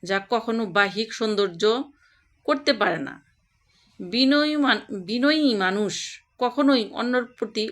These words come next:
অবিচার করেন না, বরং তাদের সহায়তা করেন। আন্তরিকতা হলো এমন একটি গুণ যা সম্পর্কের গভীরতা বৃদ্ধি করে। সুন্দর ব্যবহার মানুষের মধ্যে সুন-, সৌহার্দ্য ও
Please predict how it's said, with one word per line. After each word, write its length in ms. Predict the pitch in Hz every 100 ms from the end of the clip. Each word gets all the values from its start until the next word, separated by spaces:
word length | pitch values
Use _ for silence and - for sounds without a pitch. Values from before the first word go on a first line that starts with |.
| -
অবিচার 460 | 226 247 269 269 247
করেন 260 | 233 185 170
না, 300 | 156 175 _ _ _ _ _ _ _ _ _ 175
বরং 260 | 220 233
তাদের 300 | 226 214 208
সহায়তা 520 | 214 - 220 233 233 185
করেন। 380 | 170 156 147 - _ _ _ _ _ _ _ _ _ -
আন্তরিকতা 800 | 226 262 269 294 285 285 285 269
হলো 560 | 247 226 220 190 185 _ _ _ _ _ _
এমন 260 | 247 254 269
একটি 280 | 269 240 208
গুণ 420 | 214 262 208 175
যা 200 | 185 196
সম্পর্কের 640 | - 247 247 226 196 226
গভীরতা 520 | 185 220 214 202 196 202
বৃদ্ধি 420 | 185 196 165 180
করে। 320 | 180 147 139 _ _ _ _ _ _ - - _ _
সুন্দর 600 | - - 269 269 269 262 247
ব্যবহার 760 | 226 220 233 240 208 165 165
মানুষের 540 | 240 190 208 214 240
মধ্যে 340 | 220 226 196 233
সুন-, 460 | - 240 240 233 226 _ - -
সৌহার্দ্য 840 | - - 240 202 208 190 220 170 143 _ 196
ও 300 | 202 240